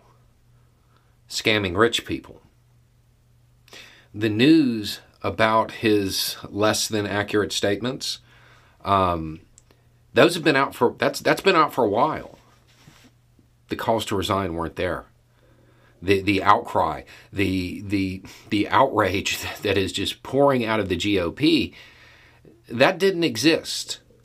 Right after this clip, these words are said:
until news broke that he or his aide, um, impersonated McCarthy's chief of staff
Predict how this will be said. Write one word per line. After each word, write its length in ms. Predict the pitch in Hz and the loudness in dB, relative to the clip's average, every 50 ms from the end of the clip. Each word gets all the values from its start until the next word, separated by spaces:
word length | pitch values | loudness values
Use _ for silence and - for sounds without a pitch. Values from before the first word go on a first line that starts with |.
| _ - - | _ -8 -4
until 640 | 127 123 120 104 - - - 180 196 196 208 208 202 | -2 -2 -2 -2 -4 2 6 6 6 6 4 2 0
news 340 | 180 160 160 160 160 151 123 | 2 2 2 2 0 -4 -4
broke 560 | - 165 165 165 131 - - - - - - _ _ _ _ _ _ _ _ _ _ _ _ _ _ _ _ _ _ _ _ _ _ _ _ _ _ _ _ _ _ _ _ | 2 2 4 4 4 0 -4 -12 -18 -20 -20 _ _ _ _ _ _ _ _ _ _ _ _ _ _ _ _ _ _ _ _ _ _ _ _ _ _ _ _ _ _ _ _
that 280 | 101 101 98 95 95 | 0 2 2 2 0
he 500 | - - - 120 117 107 104 101 95 92 - - _ _ | -4 -2 -2 -2 -2 -2 -4 -6 -8 -12 -16 -20 _ _
or 220 | - 104 101 95 95 | -2 0 0 0 2
his 240 | 98 107 82 85 98 | 2 0 0 0 -2
aide, 500 | 80 104 92 80 78 82 95 104 - - _ _ _ - - - - - - - _ - - - | -2 -2 0 0 0 -2 -4 -6 -10 -16 _ _ _ -20 -20 -20 -20 -20 -20 -20 _ -16 -8 -4
um, 600 | 90 90 87 87 82 82 82 76 71 71 - - - _ - _ _ _ _ _ _ _ _ _ _ _ _ _ _ _ _ _ _ - _ _ _ _ _ _ _ _ | -2 0 0 0 -2 -2 -6 -8 -10 -14 -16 -18 -20 _ -20 _ _ _ _ _ _ _ _ _ _ _ _ _ _ _ _ _ _ -20 _ _ _ _ _ _ _ _
impersonated 720 | - 113 107 104 - 139 139 135 - 131 131 127 120 117 107 | -4 -4 -4 0 2 2 2 4 2 2 0 0 0 0 -2
McCarthy's 580 | 101 90 - - 139 147 143 151 147 143 143 | -2 -4 2 2 2 2 2 0 -2 -2 -2
chief 240 | - - 127 120 - | -4 -2 -2 -2 -4
of 140 | 104 87 - | -4 -8 -6
staff 600 | - - 113 110 120 117 117 113 - - - | -4 -2 0 0 2 2 2 2 0 -2 -12